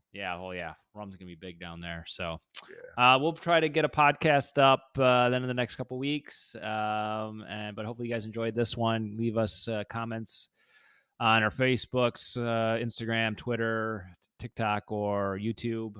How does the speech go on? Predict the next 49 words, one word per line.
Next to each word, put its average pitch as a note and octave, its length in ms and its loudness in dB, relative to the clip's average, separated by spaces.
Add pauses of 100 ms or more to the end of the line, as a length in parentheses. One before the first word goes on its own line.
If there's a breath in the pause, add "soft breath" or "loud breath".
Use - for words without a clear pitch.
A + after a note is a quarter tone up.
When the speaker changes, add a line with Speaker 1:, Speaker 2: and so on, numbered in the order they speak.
(120)
Speaker 1:
Uh, F#2+ 240 -8
we G2+ 80 -8
love G#2 160 -8
to G2 60 -14
hear G#2+ 140 -8
back G#2+ 260 -6
from A2 80 -12
you. G#2 80 -10
Subscribe, G#2+ 800 -2
uh, G#2+ 100 -4
to - 80 -12
the G2+ 100 -10
podcast. G2+ 840 -6 (180)
Um, F#2 600 -6 (600)
safe C#3+ 200 0
travels, C3 380 2
my B2+ 160 -2
friend, B2+ 500 -4 (300)
and, G#2 420 0
uh, G#2 200 0
we'll G#2+ 80 -2
pick - 180 -2
this A#2 120 2
Speaker 2:
Subscribe C#3+ 200 6
Speaker 1:
up. - 80 -8
Speaker 2:
and D#3 80 4
enjoy. B2 400 6 (640)
Speaker 1:
Yes, G#2+ 720 0
sir. E3 520 2
Good D3 200 0
night, F3 140 4
Speaker 2:
All E3+ 60 6
right. E3 40 6
Speaker 1:
everybody. D#3 580 2
Hello, D3 400 0
good C#3 120 -2
morning. C3+ 360 -2
Whenever B2+ 260 0
you're B2 80 8
listening B2 260 2
to A2+ 100 -6
this, A#2+ 340 -2
we'll A#2+ 360 0
talk B2 260 -8
to C#3+ 60 0
you C3 80 2
Speaker 2:
Yeah. C3+ 80 -2
Speaker 1:
again C3+ 80 -4
soon. D#3+ 440 -6